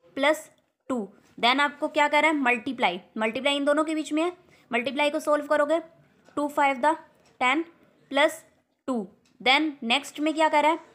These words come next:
एडिशन को सॉल्व करना है, तो एडिशन इनके बीच में है, एटीन, अब देखो एटीन, अब एडिशन को कैसे सॉल्व करेंगे, यहाँ माइनस टेन है और यहाँ प्लस टू है, तो माइनस टेन प्लस टू कितना हो गया, माइनस एट हो जाएगा, माइनस एट,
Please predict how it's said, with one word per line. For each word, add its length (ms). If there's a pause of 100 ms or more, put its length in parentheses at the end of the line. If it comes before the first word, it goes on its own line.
(200)
एडिशन 440
को 140
सॉल्व 260
करना 280
है, 180
तो 180
एडिशन 320
इनके 240
बीच 160
में 120
है, 100 (580)
एटीन, 480 (1300)
अब 120
देखो 300
एटीन, 460 (280)
अब 180
एडिशन 340
को 80
कैसे 260
सॉल्व 220
करेंगे, 460
यहाँ 220
माइनस 360
टेन 200
है 60
और 100
यहाँ 200 (180)
प्लस 280
टू 180
है, 80 (580)
तो 100
माइनस 540
टेन 220
प्लस 280
टू 100
कितना 260
हो 100
गया, 140
माइनस 380 (440)
एट 200
हो 60
जाएगा, 340 (760)
माइनस 360
एट, 220